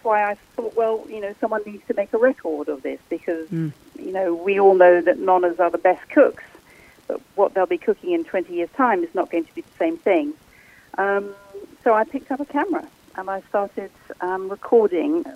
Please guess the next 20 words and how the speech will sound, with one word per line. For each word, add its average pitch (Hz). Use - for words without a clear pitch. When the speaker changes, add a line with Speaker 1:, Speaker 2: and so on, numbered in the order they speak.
Speaker 1:
initially 202
women 175
local 185
to 175
me 160
in 160
La 156
Marche. 156
Um, 165
but -
then, 202
of 180
course, 180
the -
project -
expanded, 170
and, 170
um, 175
that's -
where 165